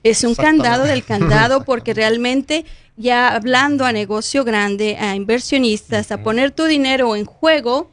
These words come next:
Speaker 2: Totalmente.
Speaker 1: entonces, y como sabemos, este es un país de, eh, abogados.
Speaker 3: Y de demandas.
Speaker 1: Y de demandas.
Speaker 3: Ujú.
Speaker 1: Entonces, en la cual tenemos que proteger cada ángulo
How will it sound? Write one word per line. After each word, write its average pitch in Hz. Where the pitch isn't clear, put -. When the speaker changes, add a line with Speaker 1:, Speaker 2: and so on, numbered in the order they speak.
Speaker 2:
Totalmente. 123
Speaker 1:
entonces, 240
y 311
como 254
sabemos, 254
este 269
es 277
un 262
país 247
de, 254
eh, 220
abogados. 208
Speaker 3:
Y 123
de 120
demandas. 120
Speaker 1:
Y 262
de 247
demandas. 254
Speaker 3:
Ujú. 117
Speaker 1:
Entonces, 262
en 269
la 247
cual 302
tenemos 277
que 262
proteger 233
cada 247
ángulo 240